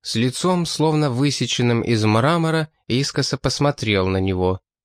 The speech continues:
«Людям вроде Джона Кедрика глубоко наплевать на то, что разрешается или запрещается законом, и тем агентам,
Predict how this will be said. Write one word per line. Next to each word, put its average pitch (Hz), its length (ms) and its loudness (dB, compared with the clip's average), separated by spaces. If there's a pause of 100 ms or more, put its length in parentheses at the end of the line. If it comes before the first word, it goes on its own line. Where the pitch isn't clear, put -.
(460)
«Людям 185 580 0
вроде 165 340 0
Джона 151 420 0
Кедрика - 680 -2 (160)
глубоко 139 600 0
наплевать 139 840 0
на 104 220 2
то, 120 180 2
что 107 220 0
разрешается 113 1040 -2 (100)
или 170 300 0
запрещается 127 840 -2
законом, 101 720 0 (220)
и 98 180 0
тем 117 260 0
агентам, 135 640 0